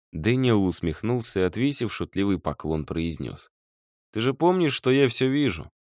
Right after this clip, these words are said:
Особенно меня. Особенно тебя». Фраза-пароль, которую он повторял из раза в раз,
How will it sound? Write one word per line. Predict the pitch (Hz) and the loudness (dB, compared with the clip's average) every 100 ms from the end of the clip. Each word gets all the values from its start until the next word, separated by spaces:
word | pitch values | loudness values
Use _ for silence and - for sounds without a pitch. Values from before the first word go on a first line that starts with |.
| _ _ _ - | _ _ _ -4
Особенно | 85 - 98 92 92 | -2 0 2 4 4
меня. | 92 92 73 76 - _ _ _ - | 4 2 0 -6 -14 _ _ _ -8
Особенно | 107 113 143 139 135 127 | -4 -2 0 2 4 4
тебя». | - 117 117 76 - _ _ _ _ _ _ _ - | 0 2 2 2 -2 _ _ _ _ _ _ _ -2
Фраза-пароль, | 117 120 113 - 104 139 117 | 0 2 2 4 4 4 2
которую | - 80 107 104 | -2 -2 2 2
он | 90 | 2
повторял | 90 - 90 107 95 | -2 0 0 2 0
из | 76 | -2
раза | 78 73 73 | -4 -4 -4
в | |
раз, | 80 104 - | -2 -4 -6